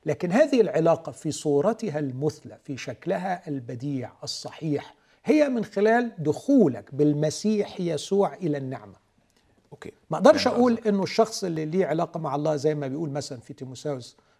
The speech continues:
Speaker 1: الأولى خمسة، إن الله مخلص جميع الناس، ولا سيما المؤمنين.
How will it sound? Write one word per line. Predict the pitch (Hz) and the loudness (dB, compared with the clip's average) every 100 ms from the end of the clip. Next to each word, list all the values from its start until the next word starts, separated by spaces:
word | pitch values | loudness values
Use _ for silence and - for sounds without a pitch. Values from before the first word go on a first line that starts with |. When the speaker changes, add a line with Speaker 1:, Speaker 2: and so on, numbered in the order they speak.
| 139 | -12
Speaker 1:
الأولى | 143 147 | -8 -8
خمسة، | 127 143 151 | -8 -12 -10
إن | 175 180 | -8 -8
الله | 196 220 | -8 -8
مخلص | 196 - 240 220 147 120 | -8 -6 -8 -6 -10 -10
جميع | 139 143 135 | -12 -12 -14
الناس، | 117 117 113 - - _ _ _ | -12 -14 -16 -20 -20 _ _ _
ولا | 202 175 | 2 2
سيما | - 151 143 | 0 -2 -2
المؤمنين. | 123 117 113 127 113 101 | -6 -10 -14 -16 -18 -20